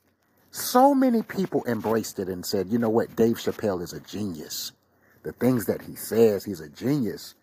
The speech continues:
You know, I mean, he really talks about real issues. He kind of puts a mirror on America, and we either love it or we hate it.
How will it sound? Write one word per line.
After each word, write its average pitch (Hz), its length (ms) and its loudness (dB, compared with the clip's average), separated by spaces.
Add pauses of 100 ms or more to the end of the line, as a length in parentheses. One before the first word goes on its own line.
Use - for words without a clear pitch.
(420)
You 82 120 -10
know, 85 160 -10
I 87 100 -8
mean, 98 280 -2
he 120 120 4
really 120 500 4
talks 127 360 -2
about 95 360 0
real 131 380 4
issues. 127 380 -4 (320)
He 160 80 -6
kind 254 260 0
of 269 140 2
puts - 240 4
a 113 80 4
mirror 107 500 2
on 98 140 -2
America, 90 580 -6
and 90 200 -10
we 101 220 -4
either 101 300 -4
love 151 420 4
it - 380 -6 (720)
or 127 100 -2
we 170 180 0
hate 254 280 2
it. - 240 -8